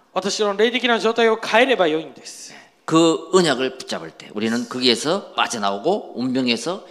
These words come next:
Speaker 2: 해방됩니다.
Speaker 1: その契約を悟る時に私たちは運命から、えー、解放されるんです。
Speaker 2: 그래서 예수는 그리스도, 이 영적 비밀을 주신 것입니다.
Speaker 1: ですからこのイエスはキリスト、霊的な奥義を与えてくださいました。
Speaker 2: 아,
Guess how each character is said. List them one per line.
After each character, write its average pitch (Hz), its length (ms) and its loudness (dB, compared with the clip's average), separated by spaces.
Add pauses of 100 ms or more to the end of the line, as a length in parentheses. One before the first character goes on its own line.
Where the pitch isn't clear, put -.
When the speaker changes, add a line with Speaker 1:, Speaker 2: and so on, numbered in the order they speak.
Speaker 2:
해방됩니다. - 640 -10
Speaker 1:
そ - 140 -6
の 226 100 2
契 240 200 2
約 262 240 2
を 277 260 4
悟 233 380 4
る 302 80 6
時 277 180 0
に 240 100 0
私 220 280 -2
た 208 40 -10
ち - 120 -2
は 226 400 4
運 202 180 -2
命 175 140 0
か 170 80 -2
ら、 220 200 4
え 135 100 -10
ー、 - 80 -16
解 214 200 4
放 220 160 2
さ 208 120 2
れ 202 100 4
る 160 100 -2
ん - 60 -12
で 120 100 -12
す。 - 240 -16
Speaker 2:
그래서 226 340 8
예수는 131 960 2
그리스도, 107 440 -4
이 113 200 -2
영적 120 300 -4
비밀을 104 300 -2
주신 101 200 -8
것입니다. 85 520 -14
Speaker 1:
で 233 100 0
す 226 80 -6
か 226 80 2
ら 202 60 2
こ 214 100 0
の 208 80 0
イ 208 100 -2
エ 214 60 2
ス 208 180 -6
は 190 120 2
キ - 160 -8
リ 196 100 -4
ス - 60 -14
ト、 196 120 2
霊 190 140 2
的 196 180 -8
な 208 280 0
奥 208 180 -2
義 202 160 4
を 226 160 4
与 190 160 4
え 226 60 2
て 185 80 -8
く - 40 -10
だ 165 100 -4
さ 160 100 -2
い 156 60 -2
ま 135 100 -8
し - 80 -12
た。 - 100 -6
Speaker 2:
아, - 40 -12